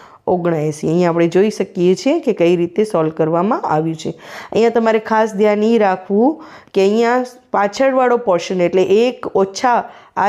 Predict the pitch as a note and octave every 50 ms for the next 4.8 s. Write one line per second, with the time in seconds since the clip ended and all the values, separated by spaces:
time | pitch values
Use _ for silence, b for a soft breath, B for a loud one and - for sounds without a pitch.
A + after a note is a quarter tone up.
0 | G#3+ G#3 B3+ A3 A3+ A3+ G#3+ G#3+ - - A#3+ A#3 A#3+ A#3 - - C4 A#3 F3+ E3
1 | - G3 F#3+ G3+ G#3 G#3 G#3 G#3 G3+ - - - - - - F#3+ G3 G#3+ B3 C#4
2 | C#4 C#4 C#4 A#3+ A#3 A3+ A3+ A3+ A3+ A3+ G#3 F3+ E3+ D#3+ D#3+ E3+ D#3+ D#3+ D#3+ D#3
3 | D#3+ D#3 D#3 D#3 D#3+ B B B B B B B - F#3 G#3+ A#3 B3+ C4 A3 C4
4 | C4 - C4 A#3 A3 A3 A3+ A3 G#3 A3 A3+ A#3+ A#3+ A#3 - G#3+